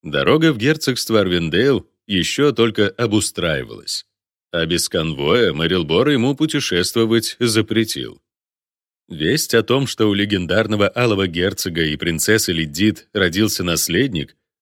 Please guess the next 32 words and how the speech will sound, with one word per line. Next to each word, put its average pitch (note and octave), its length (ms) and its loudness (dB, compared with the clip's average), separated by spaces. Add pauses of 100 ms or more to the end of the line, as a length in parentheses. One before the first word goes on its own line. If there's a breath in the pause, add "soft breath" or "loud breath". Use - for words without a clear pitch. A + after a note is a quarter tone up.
(180)
добралась F#2 500 2
до B2 100 2
Эл-Северина B2 640 2
буквально A#2 580 2
за F2 220 0
две D#2 300 0
недели A2 640 0 (280 soft breath)
до F2+ 200 -4
того, D#2+ 320 0
как F2+ 200 -2
посольство G2 520 -2
Мэрилбора F2 560 2
вернулось F#2 600 2
из E2+ 160 0
Светлого E2 460 -2
леса G2 520 0 (180 soft breath)
в - 80 -10
столицу A#2+ 640 0
Империи E2+ 500 -4
людей. C2+ 540 -12 (920)
Так C#2+ 220 -4
что, D3 320 2
выслушав C#3+ 580 0
доклад G2+ 520 0
Троя F2 520 2 (240)
и E3+ 120 -2
помурыжив D3 600 4
его G2 280 4
и - 140 -4
остальных G2+ 480 0
членов F#2 400 -2
посольства E2+ 640 -2